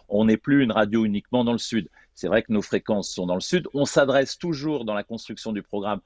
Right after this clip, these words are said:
aux gens qui habitent dans le Sud et aussi ceux qui nous écoutent à Paris. Mais c'est moins gênant pour, euh, construire, euh, le, le programme. Mais j'aurais tendance à dire, euh, qui se souvient que R M C, c'est Radio, euh, Monte Carlo ou que R T L, euh,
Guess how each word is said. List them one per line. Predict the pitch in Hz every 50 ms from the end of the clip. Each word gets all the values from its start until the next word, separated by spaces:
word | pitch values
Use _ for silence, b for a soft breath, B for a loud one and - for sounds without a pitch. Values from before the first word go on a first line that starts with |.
| b b b b -
aux | 98 104
gens | 95 92 117 156 151 139
qui | - 127
habitent | 104 95 113 104 95
dans | 104
le | 104 101
Sud | - - 123 92 - -
et | 87 101
aussi | 117 120 - - 131 127
ceux | - - 117
qui | - - 107
nous | 104 101 104
écoutent | 107 - 101 -
à | 104 92
Paris. | - 95 90 101 90 b b b b b
Mais | - 98 98
c'est | - - 104 92
moins | 95 120 131 131
gênant | 113 123 120 120 117 113 107
pour, | - - 95 85 90
euh, | 87
construire, | - 92 90 - - - 101 90 80
euh, | 85 78 78 78
le, | 85 82 80 73 - b b b b _
le | 87 90 90 90
programme. | - - 90 87 92 127 143 151 B B B B B -
Mais | 101
j'aurais | 98 107 107 101 104
tendance | - - 92 92 95 95 - -
à | 87 82
dire, | 95 120 143 131
euh, | 107 98 92 -
qui | - - 131 117
se | - - 98
souvient | - - 101 92 92 104 120 127 -
que | - - 98 98 98 95
R | 82
M | 90 87
C, | - - - 127 127
c'est | - - 95 87
Radio, | 80 92 92 92 107 117 117 110 95 90
euh, | 87
Monte | 90 98 101 - - 98 -
Carlo | 95 80 80 104 113 131 147 143 B B B B B
ou | 156 147
que | - - 98 92 98
R | 101 -
T | _ 107 98
L, | 101 107 110 110 95 87
euh, | 82 80 82